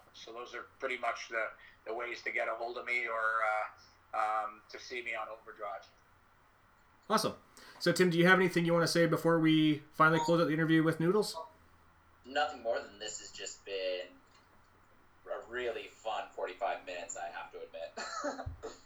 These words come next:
Speaker 1: All right, well, good. I, I'm, I'm thankful you guys had me, and, uh, appreciate it, and we'll, uh, we'll talk down the road.
Speaker 2: Awesome. Thanks so much, Jamie.
Speaker 1: All right, guys, take care. We'll talk soon.
Speaker 2: Man, that was a really great interview, Tim.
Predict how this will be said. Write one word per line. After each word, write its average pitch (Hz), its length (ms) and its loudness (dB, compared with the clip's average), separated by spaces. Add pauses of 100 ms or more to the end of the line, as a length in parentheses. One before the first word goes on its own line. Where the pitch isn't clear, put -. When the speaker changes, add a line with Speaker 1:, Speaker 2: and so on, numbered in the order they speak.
(340)
Speaker 1:
All 113 240 -2
right, 120 240 0
well, 120 160 -10
good. 143 220 -2
I, 135 420 -2
I'm, 139 160 -10 (460)
I'm - 100 -6
thankful 175 440 -2
you 170 120 -6
guys 170 240 -2
had 170 300 0
me, 220 80 -10 (180)
and, 151 160 -10
uh, 147 400 -8
appreciate 185 480 -8
it, 196 120 -8
and 160 120 -18
we'll, 160 160 -8
uh, 156 220 0
we'll 156 100 -10
talk 170 300 -4
down 175 180 -4
the 165 60 -12
road. 175 260 -6 (400)
Speaker 2:
Awesome. 147 300 2
Thanks 147 220 -2
so 156 60 2
much, 143 180 2
Jamie. 139 240 2 (720)
Speaker 1:
All 156 80 -8
right, 160 180 -8
guys, 151 260 -6
take 175 180 -8
care. 165 180 -2
We'll 143 100 -10
talk 156 220 -4
soon. 156 160 -14 (3000)
Speaker 2:
Man, 226 280 6
that 151 100 8
was 143 100 6
a 139 60 6
really 139 200 8
great 123 240 4
interview, 120 380 0
Tim. 165 300 0